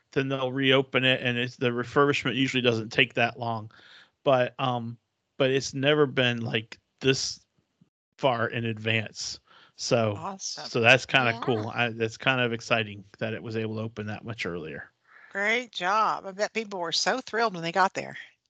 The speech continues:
Speaker 1: Mm-hmm.
Speaker 3: Mm-hmm. All right, then. Well, it's my turn now. And,
Speaker 2: Yay.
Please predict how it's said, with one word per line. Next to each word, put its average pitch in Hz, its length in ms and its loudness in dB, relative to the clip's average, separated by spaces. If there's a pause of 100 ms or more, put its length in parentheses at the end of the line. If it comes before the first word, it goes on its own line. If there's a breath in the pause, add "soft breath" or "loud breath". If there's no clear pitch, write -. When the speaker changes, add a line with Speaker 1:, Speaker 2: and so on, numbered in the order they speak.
(120)
Speaker 1:
Mm-hmm. 120 280 -4
Speaker 3:
Mm-hmm. 247 320 -4 (2000 soft breath)
All 247 80 -6
right, 330 200 -2
then. 233 240 4 (120)
Well, 311 200 0
it's 339 180 0
my 339 280 6
turn 302 320 0
now. 220 420 0 (640 loud breath)
And, 339 380 0
Speaker 2:
Yay. 330 60 -10